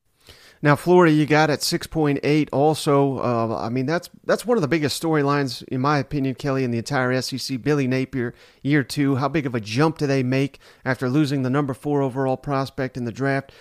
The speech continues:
five other N F L draft picks? Uh, had they beat Vanderbilt, had they beat Florida State, we're not having these conversations. We're saying, "Man,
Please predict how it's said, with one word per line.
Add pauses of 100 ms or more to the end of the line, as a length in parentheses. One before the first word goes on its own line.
five
other
N
F
L
draft
picks? (720)
Uh, (440)
had
they
beat
Vanderbilt,
had
they
beat
Florida
State,
we're
not
having
these
conversations.
We're
saying,
"Man,